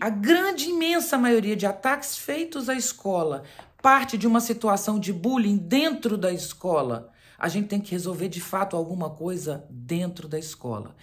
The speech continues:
E essa coisa que tem que ser resolvida, ela não é de responsabilidade dos professores e dos gestores, não. Sabe? Tire a culpabilidade. A escola, como eu já disse várias vezes,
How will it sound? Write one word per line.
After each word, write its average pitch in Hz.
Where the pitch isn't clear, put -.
E 247
essa 294
coisa 220
que -
tem 185
que 180
ser 160
resolvida, 147
ela 294
não 285
é 285
de 233
responsabilidade 196
dos 165
professores 151
e 151
dos 147
gestores, 127
não. 214
Sabe? 180
Tire 262
a 190
culpabilidade. 156
A 214
escola, 156
como 202
eu 202
já 196
disse 202
várias 175
vezes, 151